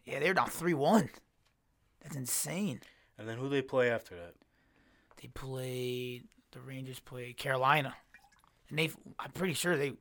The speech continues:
Speaker 1: no, that went to seven games too.
Speaker 2: Oh yeah, twenty thousand screaming Caniacs, brother.
Speaker 1: Yeah, seven games too. They've been through it.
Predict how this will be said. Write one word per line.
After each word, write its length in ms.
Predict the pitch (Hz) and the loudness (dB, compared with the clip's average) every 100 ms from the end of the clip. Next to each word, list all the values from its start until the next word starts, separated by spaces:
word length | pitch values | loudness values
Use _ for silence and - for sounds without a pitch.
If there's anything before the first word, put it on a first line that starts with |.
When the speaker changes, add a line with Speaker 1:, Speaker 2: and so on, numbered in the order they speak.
| _ - | _ -2
Speaker 1:
no, 120 | 160 | 8
that 160 | 147 214 | 10 10
went 100 | 147 | 8
to 60 | |
seven 260 | 123 151 156 | 6 6 6
games 220 | 151 135 | 2 0
too. 300 | 170 202 139 - | 4 4 4 0
Speaker 2:
Oh 60 | 110 | 4
yeah, 120 | 113 | 4
twenty 260 | 107 139 131 | 6 4 4
thousand 360 | 127 147 135 131 | 12 12 12 10
screaming 320 | - 151 139 | 2 2 4
Caniacs, 600 | - 160 156 139 123 120 | 12 12 12 12 12 8
brother. 260 | 135 151 151 | 12 12 12
Speaker 1:
Yeah, 400 | 160 170 160 120 - - - - - | 12 12 12 12 2 -18 -20 -20 -8
seven 340 | - 165 170 | 4 4 6
games 320 | 156 175 165 | 4 4 4
too. 380 | - 165 185 127 - | 2 6 6 4 -2
They've 140 | 180 | 0
been 140 | 196 139 | 0 2
through 200 | 185 | 2
it. 120 | 135 | 2